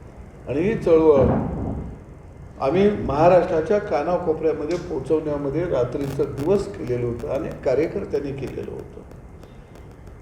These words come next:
हे काही कुठल्या अपेक्षेनं आले नव्हते. सदाभाऊ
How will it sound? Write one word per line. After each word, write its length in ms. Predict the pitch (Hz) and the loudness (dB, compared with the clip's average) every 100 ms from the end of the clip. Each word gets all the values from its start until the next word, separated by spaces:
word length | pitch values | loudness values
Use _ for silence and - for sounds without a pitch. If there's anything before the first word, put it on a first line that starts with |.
| - - - - - | -20 -20 -20 -18 2
हे 100 | 208 | 4
काही 180 | 220 294 | 4 0
कुठल्या 380 | 208 208 240 220 | 0 4 6 6
अपेक्षेनं 500 | - 226 226 240 240 | 6 4 6 2 4
आले 240 | 196 214 | 4 4
नव्हते. 340 | 277 208 - 180 180 - - - - - - - - - - - - | 4 -2 -4 -6 -6 -14 -18 -20 -20 -20 -20 -20 -18 -18 -18 -18 2
सदाभाऊ 460 | 156 160 190 202 | 4 6 8 8